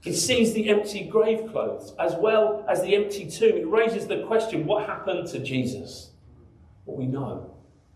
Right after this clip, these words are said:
what happened. And we'll look at that a, a bit more next week as well. But these empty clothes show us that death isn't the end,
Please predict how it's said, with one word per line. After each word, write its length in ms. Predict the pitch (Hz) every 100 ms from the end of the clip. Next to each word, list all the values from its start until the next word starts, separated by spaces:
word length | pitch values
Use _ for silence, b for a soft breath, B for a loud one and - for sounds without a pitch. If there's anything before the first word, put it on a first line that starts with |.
| _ _ -
what 180 | - 147
happened. 320 | 143 - -
And 120 | 135 139 143
we'll 160 | 147
look 180 | 202 -
at 100 | 175
that 320 | 143 135 - 156
a, 240 | 147 -
a 20 |
bit 240 | - 170 151
more 480 | 180 139 - - - -
next 280 | 170 165 -
week 260 | 170 175 180
as 140 | -
well. 300 | 175 185 -
But 140 | 170
these 180 | 175 - - - - -
empty 540 | 226 226 233 - 202 -
clothes 440 | 214 202 160 -
show 240 | 196 196
us 120 | 185 -
that 300 | 151 - -
death 260 | 208 -
isn't 260 | - 175 156
the 180 | 147 151
end, 360 | 156 - -